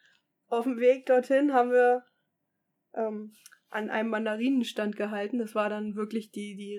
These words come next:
richtige Apfelsinenregion. Und, ähm, an der Straße standen immer so Leute mit kistenweise Apfelsinen und Mandarinen, also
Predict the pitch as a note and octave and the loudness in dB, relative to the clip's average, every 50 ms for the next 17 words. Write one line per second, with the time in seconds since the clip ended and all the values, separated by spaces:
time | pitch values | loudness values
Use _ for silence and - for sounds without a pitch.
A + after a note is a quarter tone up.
0 | - - A3+ A#3 A3+ - - A#3+ A3 G3 G#3+ G#3 G3+ - G3+ F#3+ - - A3 G3+ | -6 -4 -2 -2 -2 -2 -4 -4 -2 0 -2 -2 -2 -2 -6 -6 -8 -10 -10 -8
1 | G3+ G#3+ A3+ A3 A3 G#3 G#3 G#3 G3+ G3 F#3+ G#3 G#3 G#3 G#3+ A#3 B3+ _ _ - | -6 -6 -6 -4 -6 -6 -4 -4 -6 -6 -6 -8 -8 -6 -4 -6 -6 _ _ -20
2 | - - - _ _ _ _ _ _ - - G3+ G#3 G#3+ G#3+ G#3+ G#3+ G#3 G#3+ G#3+ | -20 -20 -20 _ _ _ _ _ _ -10 -6 -4 -4 -4 -4 -6 -6 -6 -6 -6
3 | G3+ G3+ G3+ G#3 G#3 G#3 G3+ - G3 G#3 G#3+ G#3 G#3 G#3 - - - F#3+ G3+ G#3+ | -6 -4 -6 -6 -8 -10 -8 -6 -6 -6 -6 -6 -8 -12 -12 -6 -2 0 2 2
4 | A3+ A3+ B3+ A#3 - - G#3+ A3 A3+ G#3+ G#3+ A3+ G#3+ G#3+ G#3 G#3 G#3 G#3 G#3+ G#3 | 2 0 -2 -4 -4 -4 -4 -2 -2 -4 -4 -4 -4 -4 -6 -6 -8 -8 -8 -6
5 | G#3 G3+ F#3 F3+ G3 G3+ G3+ G#3 G#3+ G#3+ G#3+ A3+ A3 G#3 G3+ G3+ G3 _ - _ | -6 -6 -6 -4 -4 -2 -2 -2 -2 -4 -6 -6 -6 -6 -6 -6 -8 _ -16 _
6 | _ _ _ _ _ _ _ _ - - B3+ B3+ B3 - - B3 A3+ A3 A3 A3 | _ _ _ _ _ _ _ _ -6 -2 -2 -2 -2 -2 -4 0 2 2 0 0
7 | A3 A3 A3+ - G#3 G#3 - - G#3+ G3 G#3 A3 A3+ A#3 A3+ A3 G#3+ G#3+ G#3 G#3 | 0 -2 -2 -2 -2 -4 -6 -12 -12 -10 -8 -8 -6 -6 -4 -6 -6 -6 -6 -6
8 | G#3+ G#3+ G3+ G3 G3 G#3 G#3 G#3 G3+ G3+ G3 F#3+ F#3+ F#3+ G3 G3+ G3+ G#3+ | -6 -6 -8 -8 -8 -10 -12 -12 -12 -10 -8 -8 -8 -6 -6 -8 -10 -12